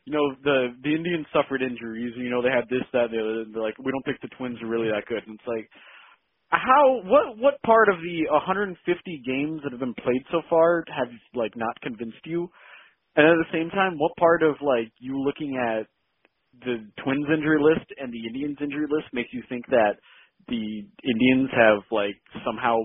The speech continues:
been worse off than the Twins? I don't, it's, it's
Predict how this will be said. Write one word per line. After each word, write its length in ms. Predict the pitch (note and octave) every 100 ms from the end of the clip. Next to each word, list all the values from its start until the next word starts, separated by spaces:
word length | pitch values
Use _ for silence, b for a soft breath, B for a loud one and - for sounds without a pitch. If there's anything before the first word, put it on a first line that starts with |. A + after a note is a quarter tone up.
| G#2
been 200 | G#2+ G2+
worse 220 | G#2 A2 G#2
off 280 | G2 D#3+ - - _ b b b _ _ _ _
than 220 | C#3 D#3
the 80 | D#3+ -
Twins? 280 | F#3+ G3 -
I 120 | C3+ D#3
don't, 320 | F3 D#3+ C3+ _ _ _ _ _
it's, 160 | D#3+ D#3 -
it's 220 | E3 D3+